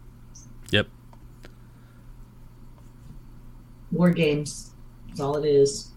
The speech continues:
Speaker 1: Yep.
Speaker 2: And then, is this the stupidest thing the U N has ever done? Listen to this, Vince.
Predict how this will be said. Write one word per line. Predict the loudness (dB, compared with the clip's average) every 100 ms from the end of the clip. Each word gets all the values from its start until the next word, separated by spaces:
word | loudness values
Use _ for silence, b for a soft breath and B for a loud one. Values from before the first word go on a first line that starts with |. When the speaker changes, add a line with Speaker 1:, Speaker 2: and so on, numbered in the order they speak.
| -10
Speaker 1:
Yep. | 6 12
Speaker 2:
And | 12
then, | 12 12 12 12 10 4 10
is | 10 12
this | 12 12 12
the | 4
stupidest | 4 8 8 8 8 6 10
thing | 12 12 12
the |
U | 10 10 12
N | 12 12 8
has | 6 4 4
ever | 4 4 2
done? | 2 2 0 0
Listen | 4 6 8 8
to | 8
this, | 4 2 0
Vince. | -2 -2 -4